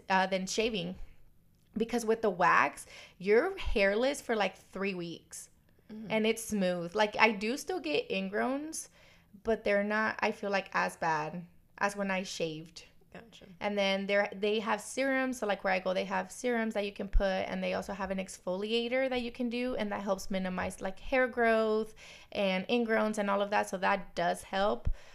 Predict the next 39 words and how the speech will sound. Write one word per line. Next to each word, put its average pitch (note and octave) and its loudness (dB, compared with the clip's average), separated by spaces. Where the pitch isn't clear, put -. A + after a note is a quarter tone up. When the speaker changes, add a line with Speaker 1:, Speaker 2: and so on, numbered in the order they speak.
Speaker 1:
Also, G3 4
um, F3+ 0
I - 8
feel A#3 0
like B3+ 2
the C4+ 0
color, A3 -2
like, B3 -2
the G#3+ 4
discoloration G3 -2
also A#3 -2
got A#3+ 4
better. C#4+ 2
'Cause G#3+ -6
Speaker 2:
Mm-hmm. A3+ 0
Speaker 1:
like G3+ 2
I G3+ 4
mentioned, G3+ -2
when G3+ 0
you G3+ 0
wax, F3 4
I A3 -2
feel A#3 -6
like A#3 -4
you A3 -10
get A3+ -2
those A#3 2
dark F3+ -2
spots. D4+ -6
Speaker 2:
Yeah. C4+ -12
Speaker 1:
And G#3 0
then G#3 0
with G#3+ -2
waxing, G3 0
I G3+ 0
feel G3+ -4
like G3+ -2
it's F#3 -2
Speaker 2:
With A#3 6